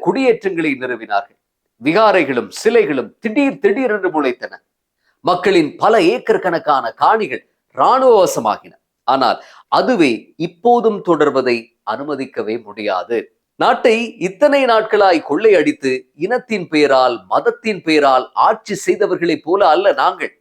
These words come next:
நாங்கள் பதவிக்கு வந்தால், அழுக்கடைந்த இந்த சிஸ்டத்தை மாற்றியமைப்போம் என்று கொடுத்த வாக்குறுதிகளுக்காகத்தான் தேசிய மக்கள் சக்திக்கு ஜனாதிபதி பதவியும் மூன்றில் இரண்டு பலமுடைய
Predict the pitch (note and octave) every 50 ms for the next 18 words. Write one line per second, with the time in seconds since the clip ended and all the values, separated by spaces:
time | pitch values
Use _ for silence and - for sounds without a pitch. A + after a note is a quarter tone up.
0 | _ _ _ - B2+ C#3 C#3+ C#3 C3 B2 - - B2+ D3+ G#3+ A#3 A#3 G#3+ - -
1 | F3+ D#3+ D3 C3 B2 B2 A2 G2+ F#2+ - - _ _ _ _ - C3 E3 A#3+ C#4+
2 | - - - A#3 A3 G#3+ A3 G3+ G3 F#3 F3+ E3 E3 D#3 - G3 F#3 - - B3
3 | A3+ - G#3+ F#3+ D#3 - - - D3+ G#3+ A#3 - - A#3+ B3 A#3+ A3 G#3+ G#3 G3+
4 | G3 - F#3+ F#3+ F#3 F3 E3 E3 D#3 D3+ D3+ C#3 D3 D3 C#3 B2+ - A#2 G2+ -
5 | - B2 E3+ G#3+ - - - A#3 A3 A3 G#3+ F#3 G3 F#3 F3 - E3 D#3+ D#3 D3
6 | C#3 - - C3+ B2 A#2 G#2+ - - _ _ _ _ _ - A#3 C4+ C#4 C4+ -
7 | A#3 G#3 E3 A2 A#2+ D3 - - A#3+ A3+ - - - F3+ - - E3+ D#3 - -
8 | C#3 A2 - _ _ _ _ _ _ - - D3 E3+ G3 G#3 A3+ G#3 A3 F#3 F3+
9 | E3+ D#3+ D#3 - - C3+ B2+ B2+ A2+ A#2 A2+ A#2 A2 G#2+ _ _ _ - C#3+ F3+
10 | A#3+ C4 B3 A3+ A#3+ A#3+ G#3+ G3 F#3 F#3 F3+ E3+ E3 D3+ D#3+ D3+ D3+ D3 D3 C#3
11 | C#3 B2+